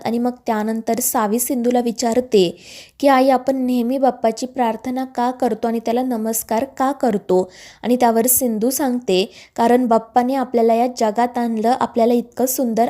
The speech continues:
आयुष्य दिलं आणि बाप्पाच्या प्रार्थनेमध्ये एक प्रकारची शक्ती असते, जी आपल्याला अवघड प्रसंगामध्ये निर्णय घ्यायला मदत करते, आपलं डोकं शांत ठेवते."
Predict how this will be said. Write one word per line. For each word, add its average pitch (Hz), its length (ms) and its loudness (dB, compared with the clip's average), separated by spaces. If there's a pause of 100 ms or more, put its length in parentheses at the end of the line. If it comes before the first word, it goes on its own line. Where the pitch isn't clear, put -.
आयुष्य 226 480 0
दिलं 196 320 2 (400)
आणि 247 160 2
बाप्पाच्या 254 580 0
प्रार्थनेमध्ये 247 920 -2
एक 247 340 0
प्रकारची 233 560 -4
शक्ती 262 500 -4
असते, 247 420 2 (420)
जी 247 120 0
आपल्याला 240 640 2
अवघड 226 360 -2
प्रसंगामध्ये 233 960 0 (360)
निर्णय 240 440 4
घ्यायला 254 380 2
मदत 247 520 0
करते, 202 520 2
आपलं 240 300 0
डोकं 220 360 2
शांत 233 440 -2
ठेवते." 208 560 0